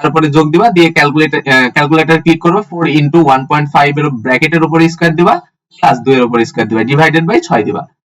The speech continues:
যেটা মান আসবে ওইটা এখানে লিখবা। এবার into eight, যে বাকিগুলা ক্যালকুলেশন করে দেখবা যে এখানে আসছে ওয়ান পয়েন্ট ওয়ান পয়েন্ট ফোর নাইন ঘনমিটার। ঠিক আছে, অবশ্যই ঘনমিটার আসবে। কেন? কারণ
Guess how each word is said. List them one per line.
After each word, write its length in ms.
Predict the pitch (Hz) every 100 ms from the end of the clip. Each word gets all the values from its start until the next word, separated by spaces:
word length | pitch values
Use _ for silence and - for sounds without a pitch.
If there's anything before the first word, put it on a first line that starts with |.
| _ -
যেটা 200 | 131 170
মান 140 | 165
আসবে 240 | 170 165 302 - _ -
ওইটা 200 | 147 147
এখানে 280 | 131 - 117
লিখবা। 300 | 98 87 - _ _ _
এবার 200 | 151 151
into 300 | 190 196 185
eight, 300 | 254 135 165 - -
যে 140 | 156
বাকিগুলা 460 | 139 - 175 175 180
ক্যালকুলেশন 540 | 165 156 170 175 190
করে 180 | 175 175
দেখবা 320 | 165 165 311 - _ _
যে 140 | - 131
এখানে 260 | 127 160 156
আসছে 280 | 151 - 214 - _ -
ওয়ান 360 | 240 - 214
পয়েন্ট 440 | 185 - 117 - 240 -
ওয়ান 300 | 123 180 208
পয়েন্ট 440 | 127 110 160 - - _ _ _ _ _ _ _ _ _ _ -
ফোর 180 | 156 131
নাইন 380 | 117 147 269 -
ঘনমিটার। 600 | - 143 131 110 92 - -
ঠিক 100 | 208
আছে, 160 | 254
অবশ্যই 440 | - 165 190 208 220
ঘনমিটার 560 | 143 156 175 180 151
আসবে। 220 | 117 107 120
কেন? 200 | 165 190 403 415 _ _
কারণ 180 | 170 180